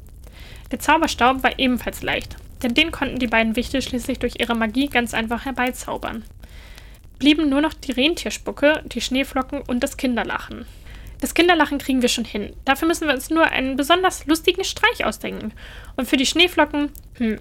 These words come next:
dafür müssen wir wohl drauf warten, dass es schneit, meinte Julius zuversichtlich. Aber, aber was ist, wenn es bis Weihnachten gar nicht schneit?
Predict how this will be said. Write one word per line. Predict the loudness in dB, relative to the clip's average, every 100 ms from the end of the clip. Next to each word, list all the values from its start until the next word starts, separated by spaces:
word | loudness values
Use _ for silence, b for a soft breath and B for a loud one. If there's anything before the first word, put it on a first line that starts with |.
| 2
dafür | 2 4
müssen | 0 2 2
wir | 4
wohl | 6 4 4 0
drauf | -2 4
warten, | 2 2
dass | -4
es | -6
schneit, | 0 2 2 -2 -10 0
meinte | 0 0
Julius | -2 -2 -4 -6
zuversichtlich. | -6 -4 -6 -8 -6 -6 -6 -18 -20 -20 -20 B B B B B B -20 -4
Aber, | 0 4 2 2 -10 -20 -20 -20 -14 -2
aber | 2 4
was | 4 2
ist, | -4 -8
wenn | -2 0
es | 2
bis | -2 2
Weihnachten | 4 4 0 -4 2
gar | 4 4
nicht | 2 -4
schneit? | -2 0 0 0